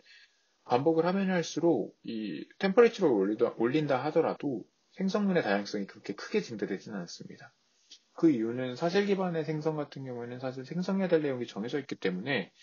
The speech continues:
생성될 내용이 변경되면 안 돼서, 어, 학습이 진행되면 될수록 좀 다양성이 떨어지지 않나라고 생각해 볼 수 있고, 크리에이티브 프롬프트 같은 경우에는 학습이 진행되더라도, 어, 어느 정도 다양성이 보존되는 모습을 보여주고 있고,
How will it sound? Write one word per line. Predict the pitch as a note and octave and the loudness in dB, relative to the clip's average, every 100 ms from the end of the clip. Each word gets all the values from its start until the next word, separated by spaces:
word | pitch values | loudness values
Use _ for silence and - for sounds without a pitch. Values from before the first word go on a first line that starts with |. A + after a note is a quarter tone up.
| - - - | -20 -20 -6
생성될 | F#3+ G3 G#3 G3+ G3+ | -2 0 2 2 2
내용이 | C#3 A2+ A#2 A2+ | 4 4 2 -2
변경되면 | - G#2 B2+ C3 A#2+ A2 F#2+ | -4 -4 -2 -2 -2 -2 -6
안 | F2+ | -6
돼서, | F#2+ F#2 D3 F#3 - - | -6 0 0 0 -2 -8
어, | - - - _ _ _ - | -6 -6 -8 _ _ _ -16
학습이 | - G3 E3 | -2 0 0
진행되면 | - A2 A#2 A2 G2+ | -2 -6 -2 -2 -4
될수록 | F#2 - F#2+ G2+ - _ _ _ _ _ | -8 -8 -6 -6 -6 _ _ _ _ _
좀 | - - F3+ | -18 -14 -10
다양성이 | - G#2+ B2 A#2+ G#2+ | -2 0 0 -4 -2
떨어지지 | D3+ F3+ E3+ C#3+ G#2 | 0 0 -2 0 0
않나라고 | E2 F#2+ - - G2+ | 0 -4 -4 -2 -2
생각해 | A2 B2 B2 | -2 -6 -8
볼 | A2+ G#2 | -8 -8
수 | - | -8
있고, | - - C#3+ F#3+ - _ - - _ - | -8 -2 0 0 -4 _ -20 -20 _ 0
크리에이티브 | G3+ G3+ F3 | 0 4 2
프롬프트 | F3 D#3+ D3+ D3+ - | 4 2 2 -4 0
같은 | A2+ - B2 | -2 -2 -6
경우에는 | A2+ F#2+ F2+ A2+ B2+ F#2 _ - - - | -4 -2 -2 -4 -6 -10 _ -20 -18 -6
학습이 | F3+ - A3 G#3 | -6 -2 -4 -4
진행되더라도, | - B2 B2 G#2 F#2 - - D#3 - - - - | -6 -6 -4 0 2 2 2 -2 -2 -10 -10 0
어, | A2+ G#2+ - | 0 0 0
어느 | C3 D3+ | 0 4
정도 | E3 C3 | 4 6
다양성이 | A#2 C3+ C3+ A#2+ G#2+ | 4 4 2 0 0
보존되는 | A2+ D#3 D3+ A#2+ G2 | 0 2 4 2 0
모습을 | F#2+ G#2+ G2 | -2 -4 -2
보여주고 | G2+ G2 - A2+ | -2 -2 -4 -8
있고, | - - E3 G3+ | -6 2 2 2